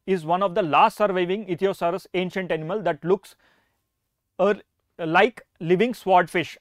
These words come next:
right? Unique detention. It evolved a unique detention that allowed it to eat large prey,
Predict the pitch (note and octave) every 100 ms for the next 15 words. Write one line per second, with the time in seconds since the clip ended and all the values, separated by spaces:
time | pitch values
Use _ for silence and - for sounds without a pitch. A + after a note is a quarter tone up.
0 | - E3+ A3 G#3+ _ _ _ _ _ _
1 | _ _ _ _ _ _ _ _ D#3+ G3
2 | G#3+ F#3+ G3+ G3+ A3+ C4 _ _ F#3+ F#3
3 | F3+ A#3 A#3 G#3 G3 G#3 F3+ G3 G3+ A#3
4 | A3+ G3 F3 F#3 G3+ F3+ - - G#3 A3+
5 | F#3 D#3 F#3+ D#3 - F3 A#2+